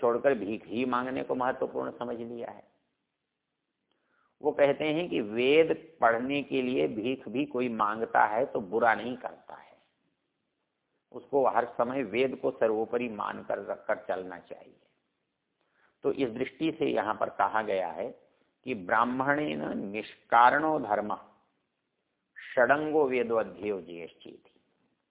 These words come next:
वेद को केवल एक छोटी सी पुस्तक के रूप में ही नहीं पढ़ना है, वो षडंगो वेदो अध्यय, छह अंगों सहित,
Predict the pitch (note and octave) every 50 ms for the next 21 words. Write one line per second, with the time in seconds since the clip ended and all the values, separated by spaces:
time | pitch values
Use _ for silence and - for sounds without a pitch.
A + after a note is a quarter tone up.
0 | _ _ _ _ _ _ _ _ _ - A2+ B2+ C#3 C#3+ D3 - D#3 D3+ - D#3
1 | D#3 D#3 D#3+ D#3 - - - - _ _ _ _ - A#2+ C3 C3 - - - -
2 | B2+ A#2+ A#2+ C#3 C3 D3 - - B2 A#2 - - D3+ C3 - D3+ C#3+ C#3 B2 -
3 | B2+ C3+ B2+ A#2 A#2 A2 G#2+ B2+ E3 F3+ - - F2+ F2+ F2+ F2 D#2+ - - -
4 | - - - _ _ _ _ _ _ _ _ _ _ _ _ _ _ _ B2+ D3
5 | D3 - - - - - - C3+ B2 B2 C#3 D3 D#3 D#3+ F3 F3 E3 D3 C3+ B2+
6 | A#2+ A#2+ A2+ G#2 F2 E2+ - - F2 D#2 - - - - _ _ _ _ _ _
7 | _ _ _ _ _ _ _ _ _ _ _ _ _ - - D3 D#3 E3 - C3+
8 | C3 C3 C3 C#3+ C#3+ C3 - C3 G#2+ F2+ F2 - -